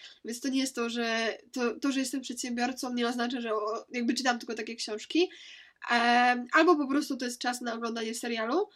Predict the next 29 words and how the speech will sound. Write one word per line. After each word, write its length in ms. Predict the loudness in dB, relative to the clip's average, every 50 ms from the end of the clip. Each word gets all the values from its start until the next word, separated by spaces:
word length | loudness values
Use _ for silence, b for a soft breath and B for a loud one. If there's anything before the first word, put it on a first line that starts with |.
| b b b b b b _ -2
Koło 500 | 4 6 8 10 10 10 10 8 6 6
godziny 440 | 4 2 0 0 -2 -4 -2 -2 0
tam 180 | 0 0 -2
dwunastej 480 | -2 -2 0 2 2 2 2 -2 -4 -8
trzydzieści, 440 | -8 -6 -6 -6 -6 -6 -6 -8 -8
trzynastej, 840 | -8 -4 0 2 4 4 4 2 0 0 2 2 2 2 0 -2 B B B B B -12
e, 120 | -8 -6
wychodzę 380 | -6 -4 -2 -2 -2 -2 -4 -4
z 60 | -4
moim 340 | -2 0 0 0 0 -2 -4
psem 280 | -6 -6 -4 -4 -4 -4
na 100 | -6 -8
spacer 800 | -8 -4 0 0 0 0 -2 -2 0 0 0 0 -2 -4 -8 _ _ -8
i 120 | -8 -6
staram 280 | -4 -4 -2 -2 -2 -4
się, 140 | -4 -4
żeby 140 | -4 -4 -4
ten 160 | -4 -6 -6
spacer 420 | -6 -4 -4 -6 -4 -4 -6 -10 -8
był 300 | -8 -8 -6 -6 -6 -6
jakieś 360 | -8 -8 -8 -8 -8 -8 b b b b b b b b _
pół 200 | 6 8 8 8
godziny, 380 | 8 6 6 4 2 0 0 -2
czterdzieści 460 | -2 -2 -2 -2 -2 -2 -2 -2 -2
minut, 160 | -4 -4 -4
żeby 240 | -4 -4 -4 -4 -4
go 140 | -4 -6 -6
trochę 320 | -6 -6 -6 -6 -6 -6
zmęczyć. 720 | -6 -2 0 2 2 2 2 0 0 0 0 0 -2 -4 b